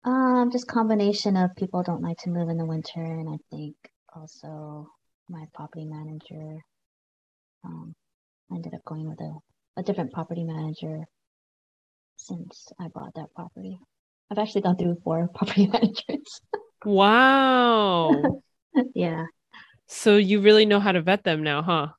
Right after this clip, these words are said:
Speaker 1: <laughs> Yeah. <laughs>
Speaker 2: So is there any advice or tips that you have in regards to finding a good property manager?
Speaker 1: I think a lot of it's trial and error. I mean, I've,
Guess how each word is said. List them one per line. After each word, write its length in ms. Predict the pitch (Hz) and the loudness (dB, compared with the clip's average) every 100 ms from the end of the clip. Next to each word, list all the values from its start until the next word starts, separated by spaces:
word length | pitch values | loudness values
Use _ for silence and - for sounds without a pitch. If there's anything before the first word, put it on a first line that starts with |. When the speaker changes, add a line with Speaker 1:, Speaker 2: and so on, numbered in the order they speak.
| _ _ | _ _
Speaker 1:
<laughs> 920 | 175 - 339 - 339 - 311 - - 294 - - _ 494 403 - | -2 2 2 4 2 4 0 2 0 -2 -4 -16 _ 2 2 2
Yeah. 240 | 220 196 202 - _ _ _ | 2 0 0 -10 _ _ _
<laughs> 420 | - 339 247 - - - - - 190 _ _ _ - - - _ - | -10 -6 -6 -4 -2 -2 -6 -10 -12 _ _ _ -20 -20 -20 _ -18
Speaker 2:
So 280 | - 226 208 | 0 4 4
is 140 | 185 | 6
there 160 | 208 185 | 4 6
any 260 | 190 196 | 6 4
advice 480 | 190 170 175 180 - | 4 4 4 4 2
or 80 | 185 | -4
tips 280 | - 190 - | -2 -2 2
that 120 | 214 | 2
you 100 | 208 | 4
have 360 | 196 202 247 | 4 4 2
in 80 | 214 | -2
regards 440 | 175 170 170 170 - | -2 0 0 0 -6
to 80 | 170 | -4
finding 340 | 175 170 170 | 0 2 2
a 60 | 165 | 2
good 220 | 165 160 | 2 2
property 340 | 165 - 220 | 0 0 0
manager? 540 | 247 254 277 330 330 330 - _ _ _ _ _ _ _ _ _ _ _ _ _ _ _ | 2 2 0 0 0 -2 -8 _ _ _ _ _ _ _ _ _ _ _ _ _ _ _
Speaker 1:
I 40 | 190 | -8
think 180 | 285 415 | -2 4
a 60 | 269 | 4
lot 220 | 247 294 | 4 2
of 60 | |
it's 160 | 311 - | 0 -2
trial 260 | - 202 214 | 0 2 4
and 120 | 180 | 4
error. 260 | 180 190 202 | 4 2 2
I 40 | |
mean, 200 | 185 180 | 0 0
I've, 140 | 175 | -2